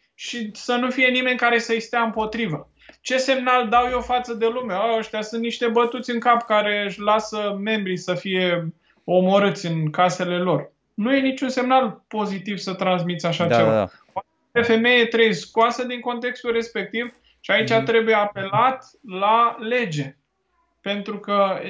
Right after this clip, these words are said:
Speaker 1: da, trăim în România și poliția poate nu-și face datoria cum ar trebui. În alte părți sunt mult mai stricți și e bine că sunt mai stricți.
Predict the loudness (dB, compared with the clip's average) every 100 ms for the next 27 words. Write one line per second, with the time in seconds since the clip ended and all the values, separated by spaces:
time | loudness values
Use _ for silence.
0 | -10 -10 0 2 4 2 -4 -4 0 0
1 | 0 0 0 0 -2 0 -2 -4 -6 -4
2 | -2 -2 -2 0 0 0 -2 -4 -2 0
3 | 0 0 -2 -2 -2 -2 -2 -2 -2 -4
4 | -4 -10 -8 -2 -2 -2 -4 -6 -6 -6
5 | -8 -8 -8 -6 -4 0 2 2 0 -6
6 | -4 -4 -4 -10 -6 -4 0 2 2 2
7 | -2 -6 -2 0 0 0 -4 -4